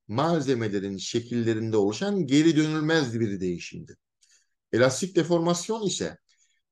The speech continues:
gerilim ortadan kaldırıldığında neydi? Deformasyonun, şekil değiştirmenin de ortadan kalkması,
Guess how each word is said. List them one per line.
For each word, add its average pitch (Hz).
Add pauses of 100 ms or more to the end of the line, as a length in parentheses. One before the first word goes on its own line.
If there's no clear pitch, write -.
gerilim 147
ortadan 147
kaldırıldığında 98
neydi? 156
Deformasyonun, 123
şekil 147
değiştirmenin 131
de 156
ortadan 98
kalkması, 95